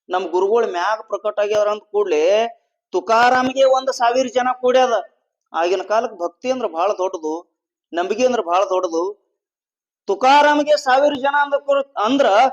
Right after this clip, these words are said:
ತುಕಾರಾಮನ್ ಗುರುಗಳು ಎಂತವ್ರು ಇರ್ಬೇಕು ತಿಳ್ಕೊಂಡು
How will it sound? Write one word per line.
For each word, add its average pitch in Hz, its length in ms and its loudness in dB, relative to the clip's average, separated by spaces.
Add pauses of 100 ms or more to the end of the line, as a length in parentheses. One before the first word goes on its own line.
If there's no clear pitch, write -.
(220)
ತುಕಾರಾಮನ್ 330 580 4
ಗುರುಗಳು 247 460 2
ಎಂತವ್ರು 294 340 2
ಇರ್ಬೇಕು 285 460 0
ತಿಳ್ಕೊಂಡು 233 800 2